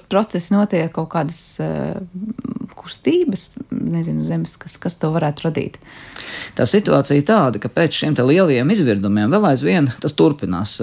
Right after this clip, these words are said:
Speaker 2: Nav tā, kā pilnīgi tā magmas kustība tur ir aprimusi. Ehm, kā, ehm, ā, vienu, ā, publikāciju pēc tam pārpublicēja, mm, tādā,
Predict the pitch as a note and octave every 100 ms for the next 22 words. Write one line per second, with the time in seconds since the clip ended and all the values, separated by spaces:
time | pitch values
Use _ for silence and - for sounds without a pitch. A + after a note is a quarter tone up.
0 | A2 D3 A#2+ G2 G2+ A2 C3 C3+ A#2 -
1 | B2 C3 C#3 A2 G#2+ - A2+ A#2 C#3+ D3
2 | F#2+ - A#2 G#2+ D3 A3 E3 D#3 D3+ D3
3 | B2+ - - - - G#2+ A2 G#2 A2+ -
4 | - E3+ D#3+ A2+ - A2 A#2 A2+ A2+ A#2
5 | - - _ - - - - - - A#2
6 | G#2+ G#2 G2+ C#3+ C3 A#2 A2+ - - F2
7 | G#2 F3+ B2+ - A2 G#2+ A2+ A2 A2 G#2+
8 | - G2+ - A#2+ B2 C#3+ A2 A2 - A#2
9 | A2+ A2+ A#2+ G2+ - A2 A2